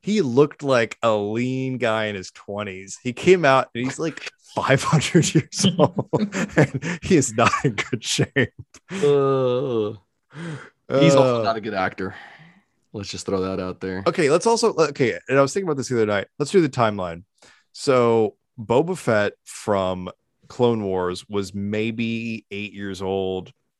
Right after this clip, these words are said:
Speaker 1: Two years happens, and then it's Revenge of the Sith. And then, so that's, he's ten now. Twenty years happen, and we get to A New Hope when Luke's doing his bad boy thing. He's maybe even younger. So Boba Fett's at most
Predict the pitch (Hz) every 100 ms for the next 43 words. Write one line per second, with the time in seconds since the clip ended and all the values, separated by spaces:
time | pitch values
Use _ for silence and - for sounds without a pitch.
0 | - 131 135 135 - 110 113 110 104 98
1 | - 95 92 92 - - - 95 90 98
2 | 107 104 104 104 - 92 95 - _ _
3 | _ _ _ _ _ 113 107 101 98 _
4 | _ - 135 127 - - 107 98 101 78
5 | 76 69 - _ _ _ _ - - 110
6 | 175 208 151 113 104 98 98 90 - 92
7 | 90 - 98 95 98 101 - 101 92 95
8 | 90 98 98 92 - 101 92 90 95 101
9 | - 104 92 98 101 98 87 90 92 98
10 | 92 92 _ 98 107 151 143 101 92 85
11 | 85 107 95 82 82 _ _ _ _ -
12 | 139 127 117 175 262 226 170 170 - _
13 | _ _ _ _ _ 120 143 - 120 107
14 | 107 120 104 85 -